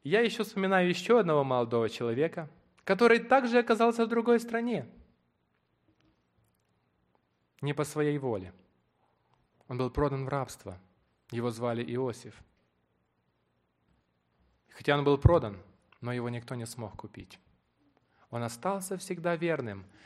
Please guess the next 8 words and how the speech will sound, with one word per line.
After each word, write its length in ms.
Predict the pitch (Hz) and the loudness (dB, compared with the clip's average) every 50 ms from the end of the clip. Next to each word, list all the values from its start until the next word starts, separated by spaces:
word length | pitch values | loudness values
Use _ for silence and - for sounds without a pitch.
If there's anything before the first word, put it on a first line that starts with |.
| - _ | -8 _
принципам 540 | - - 202 220 208 180 185 - 180 170 165 | 2 4 4 4 2 0 0 0 2 2 2
нравственной 640 | 147 135 139 165 202 196 202 - 196 180 175 170 | 2 4 4 4 4 2 0 -6 -4 -2 -2 -2
чистоты, 680 | 180 - 170 143 - - 156 147 - 156 151 147 147 147 - _ _ _ _ _ _ _ _ _ _ _ _ _ _ | -4 -6 -10 -10 -8 -8 -8 -6 -6 -6 -6 -6 -6 -10 -16 _ _ _ _ _ _ _ _ _ _ _ _ _ _
принципам 560 | - - 185 185 185 185 185 185 165 165 160 | 2 4 4 4 4 2 2 2 4 2 2
жизни 440 | 143 110 131 185 214 214 190 190 190 | 0 0 0 0 0 0 -2 -2 -4
и 120 | 190 190 170 | -4 -4 -6
служения 880 | - - 165 160 147 135 160 160 156 156 156 151 147 143 143 147 - - | -8 -6 -8 -6 -4 -4 -4 -4 -4 -6 -6 -4 -4 -4 -6 -6 -10 -14
Господу. 640 | 127 113 117 104 - - - 101 92 92 90 85 | -10 -8 -8 -8 -8 -12 -14 -14 -14 -14 -16 -18